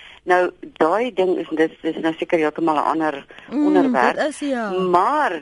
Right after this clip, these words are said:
Speaker 1: dit bekommer my ongelooflik, ek dink seker van die ander mense ook. So, hoeveel op-, hoe meer openbaarmaking het jy? Jy sê ons moet deel wees, ons is. So, eh, eh, wat help dit jou as jy nou, daar het hoeveel mense gesels wat ek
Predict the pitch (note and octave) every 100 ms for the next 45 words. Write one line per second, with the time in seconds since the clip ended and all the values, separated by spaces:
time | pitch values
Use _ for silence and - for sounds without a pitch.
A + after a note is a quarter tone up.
0 | D3 F#3 F#3 F3+ - C4+ C4+ A3 F3+ F#3+
1 | - G#3 G3+ F#3+ E3 A#3 B3+ F3 D#3+ -
2 | D#3+ - F#3 F3+ - G3+ F#3+ - E3 D#3+
3 | D#3 E3 D#3 C#3+ C#3 - A3 D#3+ - -
4 | - - B3+ G3+ G#3 B3 D#4 E4 - -
5 | - A3+ - - F#3 A3 D4+ C#4 - G3+
6 | D#3 E3+ C4 A#3+ F3+ D#3+ D#3+ D#3 D3+ D#3+
7 | F3 D3 E3+ A3 F3 F#3 F3+ E3+ D#3+ F3
8 | E3 C#3 - E3 - E3 - - - _
9 | _ - - - - _ - B3 - -
10 | _ _ _ - C#3+ - - F3+ D3+ F#3+
11 | A3+ A3 A3+ A#3 A3 F#3+ G3 F3 - D#3+
12 | E3 G3 C#4 B3+ G3+ F#3 - E3 D#3+ E3+
13 | A#3 G3 F3+